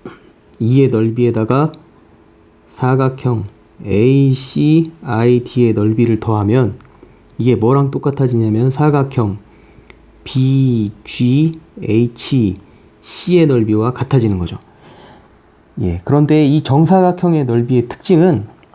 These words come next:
그 한 변의 길이의 제곱으로 그 넓이를 설명할 수가 있어요. 그래서 이제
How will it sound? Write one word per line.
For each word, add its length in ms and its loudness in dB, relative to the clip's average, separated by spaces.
그 80 -4
한 300 2
변의 300 4
길이의 380 2
제곱으로 520 2
그 100 -4
넓이를 380 0
설명할 420 2
수가 200 -4
있어요. 260 -4
그래서 220 -4
이제 220 0